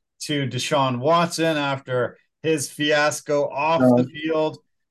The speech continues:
Speaker 1: Uh,
Speaker 2: Yeah.
Speaker 1: Russell Wilson, a guy that's much past his prime, getting a couple hundred million. Uh, yeah, I, I mean, it, it's very glaring examples of them doing this with other quarterbacks that don't have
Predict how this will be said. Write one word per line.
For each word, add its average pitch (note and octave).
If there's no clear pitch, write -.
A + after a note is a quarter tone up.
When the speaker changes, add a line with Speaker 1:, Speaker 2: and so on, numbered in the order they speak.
Speaker 1:
Uh, G2+
Speaker 2:
Yeah. G2+
Speaker 1:
Russell E3
Wilson, E3+
a D3+
guy D#3
that's C#3
much D#3+
past D#3
his C3+
prime, D#3+
getting D#3+
a C#3+
couple D3
hundred C#3+
million. D3
Uh, C#3
yeah, D#3
I, D#3
I F3
mean, E3
it, D#3+
it's F3
very F3+
glaring F#3+
examples F3
of D#3+
them F3
doing F#3
this F3
with D3+
other F3
quarterbacks D#3+
that D3
don't F3+
have F#3